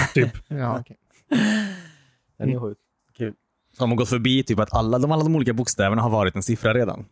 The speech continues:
Speaker 4: Alltså typ W har varit en trea.
Speaker 3: La-, de har gått igenom
Speaker 4: <laughs> Ja,
Speaker 3: hela
Speaker 4: det har varit en
Speaker 3: latinska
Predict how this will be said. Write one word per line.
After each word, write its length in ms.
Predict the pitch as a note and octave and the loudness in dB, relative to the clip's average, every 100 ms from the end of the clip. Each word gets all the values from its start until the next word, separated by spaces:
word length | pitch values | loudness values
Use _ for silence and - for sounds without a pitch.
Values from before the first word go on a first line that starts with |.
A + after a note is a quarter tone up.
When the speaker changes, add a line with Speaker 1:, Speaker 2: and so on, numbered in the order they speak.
| - | -6
Speaker 4:
Alltså 180 | - | -6
typ 200 | G#2+ G#2 | -2 -2
W 340 | A2 F#2 F2+ F#2+ F#2 | -2 -2 0 0 0
har 60 | |
varit 160 | G2 F#2+ | 0 0
en 100 | F#2 | -4
trea. 520 | G2+ F#2+ F2 D#2+ - - G3+ | 0 2 4 2 0 -4 -2
Speaker 3:
La-, 180 | F3 E3 | 2 2
de 160 | C3+ E3+ C#3+ | 4 4 4
har 100 | D#3 | 4
gått 140 | D#3+ - | 4 4
igenom 240 | D3 B2+ | 4 6
Speaker 4:
<laughs> 0 | |
Ja, 60 | B2+ | 6
Speaker 3:
hela 100 | C3+ | 6
Speaker 4:
det 40 | |
har 60 | B2+ | 4
varit 120 | B2+ | 4
en 60 | B2 B2 | 2 2
Speaker 3:
latinska 720 | B2 G#2+ B2+ B2+ C3 C3+ | 2 4 4 4 2 2